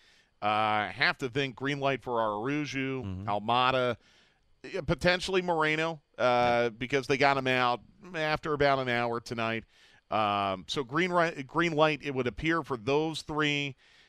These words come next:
Speaker 1: Green light for George Campbell, it would seem. Uh, Santi Sosa got the
Speaker 2: Yeah.
Speaker 1: night off tonight. Brooks Lennon,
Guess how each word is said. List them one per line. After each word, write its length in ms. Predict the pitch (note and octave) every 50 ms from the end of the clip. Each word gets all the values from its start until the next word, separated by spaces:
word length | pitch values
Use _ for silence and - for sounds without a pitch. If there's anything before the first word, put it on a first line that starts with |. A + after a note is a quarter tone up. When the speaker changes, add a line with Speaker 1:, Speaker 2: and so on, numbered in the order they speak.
| _ _ _
Speaker 1:
Green 300 | - B2+ C#3+ D3+ D3+ D3
light 280 | C#3 C#3+ C#3+ C#3 C3+ -
for 220 | - B2 A#2 A2+
George 400 | G#2 G2+ B2+ A#2+ A#2 A2 - -
Campbell, 640 | - - D#3 D#3+ D#3+ D#3+ D3+ D3+ D#3 D#3 D3+ C#3 _ _ -
it 160 | - C#3+ C#3
would 180 | C3 C3+ C3 B2
seem. 520 | - - C#3+ C3+ C3 C3 C3 C3 C3 C3 _ _ _ _ _ _ _ _
Uh, 480 | - G#2 A2 A2 G#2+ G#2 G#2 G#2 G2+ G2+ F#2+
Santi 420 | - - D3 C#3+ C#3 B2+ - C3+ A#2
Sosa 380 | - - C#3+ C#3+ C#3 - D3+
got 180 | B2 C3+ C3 -
the 60 | C3+
Speaker 2:
Yeah. 80 | B2+ C3
Speaker 1:
night 160 | B2+ B2+ B2
off 280 | B2 B2 B2 A#2+ A#2 -
tonight. 420 | - C3+ B2 A#2+ A#2+ A#2 A2+ A2 - _ _ _ -
Brooks 260 | B2 A#2+ A2+ - -
Lennon, 500 | B2+ C3 C#3+ C#3+ C#3+ C#3+ C3+ C3+ C3 A#2+